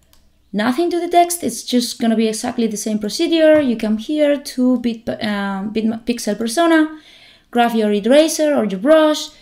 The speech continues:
and apply your effect on top of it. It's gonna create this mask, and it will work exactly for text as it works for shapes. Okay, so here you have a way to create this distressed effect for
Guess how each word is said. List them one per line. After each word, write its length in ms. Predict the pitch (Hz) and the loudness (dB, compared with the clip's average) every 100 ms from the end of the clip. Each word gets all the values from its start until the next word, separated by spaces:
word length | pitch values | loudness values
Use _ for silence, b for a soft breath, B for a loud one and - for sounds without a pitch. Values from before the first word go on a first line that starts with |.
| b b b - | b b b -6
and 320 | 226 233 240 | -2 2 2
apply 640 | 214 220 233 226 220 220 214 | 0 -2 0 2 0 0 -4
your 160 | 208 | -4
effect 440 | 202 202 180 175 - | -4 -4 -10 -10 -12
on 160 | 196 196 | -10 -8
top 240 | - - | -8 -8
of 120 | 175 90 | -8 -8
it. 240 | - - _ _ _ | -10 -14 _ _ _
It's 100 | - | -12
gonna 220 | 180 185 | -8 -6
create 320 | 202 196 190 | -4 -4 -2
this 180 | 226 226 | -4 0
mask, 460 | 330 392 - - - _ _ _ | 0 -2 -6 -12 -16 _ _ _
and 120 | 214 | -4
it 80 | 220 | 0
will 100 | 214 | 2
work 260 | 208 202 202 | 2 0 -4
exactly 480 | - - 247 226 220 | -12 -8 -8 -4 -4
for 200 | 180 165 | -6 -6
text 480 | 202 190 - - | -6 -8 -10 -14
as 400 | - 156 - - | -12 -10 -12 -14
it 100 | - | -14
works 320 | - 127 123 - | -12 -10 -12 -10
for 180 | 160 | -8
shapes. 720 | 156 - 180 127 - - - _ _ _ _ _ _ | -6 -2 -2 -4 -8 -14 -14 _ _ _ _ _ _
Okay, 360 | 330 339 311 320 | 0 2 2 2
so 720 | - 240 240 233 240 240 _ _ - | 0 2 4 4 2 -2 _ _ -6
here 160 | 269 | 0
you 140 | 349 359 | 2 2
have 400 | 320 302 - - _ _ _ _ | 2 0 -4 -18 _ _ _ _
a 120 | 240 | 4
way 240 | 247 254 254 | 6 6 4
to 120 | 262 | 0
create 380 | 254 247 240 233 | 0 2 2 0
this 240 | 240 233 | -2 -2
distressed 460 | 240 233 214 208 214 | -4 -4 -4 -4 -4
effect 320 | 208 202 - | -6 -8 -6
for 180 | 226 | -8